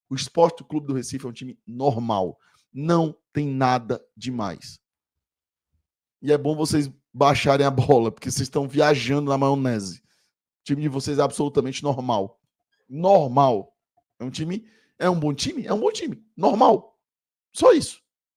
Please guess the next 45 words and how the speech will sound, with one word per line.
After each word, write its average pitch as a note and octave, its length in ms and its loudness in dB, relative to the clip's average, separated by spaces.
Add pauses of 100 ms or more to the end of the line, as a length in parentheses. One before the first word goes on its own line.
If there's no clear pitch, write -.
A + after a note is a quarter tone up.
(160)
Tem C4+ 120 -4
nada C#4 220 4
demais. B3 320 0
Um - 20 -18
time B3 140 -6
bom. G#3+ 360 4 (160)
Normal. - 440 2 (1120)
O E3+ 40 -14
Ceará G#3+ 280 8
pode G#3+ 220 4
jogar G#3+ 220 4
no G#3 60 -4
mesmo A#3+ 180 2
nível. G#3+ 200 -2
E F3+ 240 -8
jogou A#3+ 380 10
aqui F3+ 220 0
na, D3+ 180 -8
na D3 100 -6
primeiro, D3 360 -12
no C#3+ 120 -10
primeiro C#3+ 280 -6
jogo A#2 160 -6
da B2 100 -4
final. A2 400 -14 (1000)
Entendeu? A#2 340 -10 (500)
É G#3+ 60 -2
um G#3 40 -2
time A#3+ 180 -6
normal. G#3 500 -2 (1500)
Tem A3 120 -12
nada G3+ 220 -6
demais. B2+ 460 -10
Então, G3+ 280 -14 (280)
baixa - 240 -12
a F3+ 40 -10
bola, C#3+ 300 -6
pô. - 160 -20 (180)
Baixa G3 240 -4
a F3 40 -6
bola. B2 320 0
É - 20 -8
melhor D3 200 -2
pra D#3+ 120 -6
vocês. A#2+ 420 -10